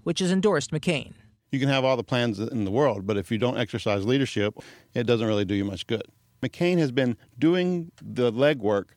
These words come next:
Speaker 2: to move this issue forward. The other candidates, Senator Clinton and Senator Obama, they've articulated a good position, they've signed on to some bills, they've come up with a plan, but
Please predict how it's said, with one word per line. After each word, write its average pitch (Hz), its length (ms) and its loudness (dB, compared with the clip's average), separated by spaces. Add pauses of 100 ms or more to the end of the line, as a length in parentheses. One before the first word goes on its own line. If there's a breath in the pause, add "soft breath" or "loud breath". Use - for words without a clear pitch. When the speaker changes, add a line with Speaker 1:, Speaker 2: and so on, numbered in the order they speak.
(260 soft breath)
Speaker 2:
to 127 100 -2
move 135 260 4
this 131 200 -2
issue 123 260 -2
forward. 143 460 -2 (480 soft breath)
The 147 140 2
other 180 420 0
candidates, 123 680 -2
Senator 120 280 -2
Clinton 120 300 -4
and 107 120 -4
Senator 113 280 -2
Obama, 127 340 -2 (580 loud breath)
they've 110 240 -2
articulated 123 580 2
a 117 40 -2
good 110 220 -2
position, 160 560 0
they've 95 180 -6
signed 113 300 -4
on 113 140 -2
to 107 60 -4
some 104 220 -4
bills, 143 460 0 (300 soft breath)
they've 104 280 -2
come 123 200 0
up 113 120 -4
with 101 140 -6
a 92 180 -4 (220)
plan, 147 500 -2 (440 soft breath)
but 123 200 0